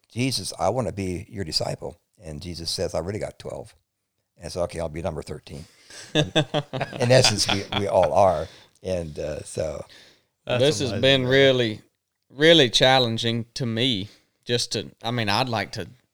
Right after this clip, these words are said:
Speaker 3: set up something like this and, and do some kind of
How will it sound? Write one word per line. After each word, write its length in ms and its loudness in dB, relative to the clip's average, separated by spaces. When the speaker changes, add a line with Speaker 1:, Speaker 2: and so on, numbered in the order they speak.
Speaker 3:
set 280 0
up 200 -2
something 360 -4
like 300 -2
this 360 2
and, 340 -6
and 380 -4
do 420 2
some 300 4
kind 320 2
of 160 -2